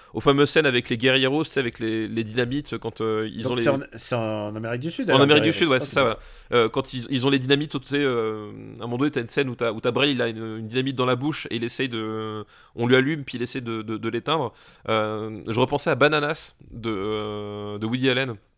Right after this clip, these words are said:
Speaker 2: Ah, d'accord. Ok, waouh, c'est pointu.
Speaker 1: Mais tu vois, il y a, enfin, il y a, il y a, je, je retrouve qu'il y a, il y a, il y a cette espèce de, d'aspect un peu, euh,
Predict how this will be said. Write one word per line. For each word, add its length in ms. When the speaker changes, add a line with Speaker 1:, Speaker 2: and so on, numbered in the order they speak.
Speaker 2:
Ah, 260
d'accord. 360
Ok, 160
waouh, 240
c'est 140
pointu. 400
Speaker 1:
Mais 280
tu 80
vois, 120
il 100
y 60
a, 200
enfin, 180
il 60
y 40
a, 120
il 60
y 40
a, 260
je, 120
je 120
retrouve 240
qu'il 120
y 40
a, 20
il 60
y 60
a, 60
il 80
y 40
a 60
cette 100
espèce 260
de, 100
d'aspect 300
un 100
peu, 140
euh, 420